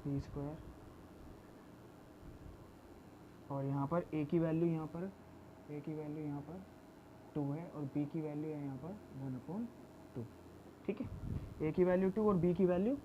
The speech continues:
वन upon टू। पहले तो क्या कहा है उसने? Find the product, पहले तो प्रोडक्ट करेंगे। तो देखो मैं क्या करता हूँ, पहले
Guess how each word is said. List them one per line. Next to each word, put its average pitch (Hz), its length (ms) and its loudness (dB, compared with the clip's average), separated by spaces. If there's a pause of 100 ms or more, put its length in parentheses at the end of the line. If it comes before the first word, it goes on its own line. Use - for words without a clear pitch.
वन 156 140 6
upon 139 280 2
टू। 131 80 0
पहले 151 300 2
तो 190 100 2
क्या 185 160 4
कहा 190 140 4
है 202 120 2
उसने? 208 240 2 (340)
Find 170 260 6
the 160 100 4
product, 131 400 -2
पहले 156 160 0
तो 156 100 2
प्रोडक्ट 135 360 -2
करेंगे। 123 280 -4 (800)
तो - 120 2 (160)
देखो 175 320 10
मैं 170 220 6
क्या 196 160 4
करता 175 260 2
हूँ, 190 100 2
पहले 185 260 4